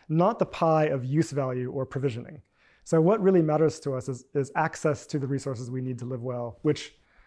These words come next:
um, which, which may entail, for example, a, a public health service. Now,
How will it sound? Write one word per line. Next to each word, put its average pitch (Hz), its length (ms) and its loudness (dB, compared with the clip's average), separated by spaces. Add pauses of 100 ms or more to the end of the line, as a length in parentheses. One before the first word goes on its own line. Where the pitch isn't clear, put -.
(120)
um, 139 280 -2
which, 151 200 -2
which 156 240 -2
may 165 220 4
entail, 160 420 2
for 156 140 0
example, 131 580 -4
a, 131 480 -2
a 143 60 -8
public 147 320 -2
health - 220 -2
service. - 440 -12 (540)
Now, 156 280 2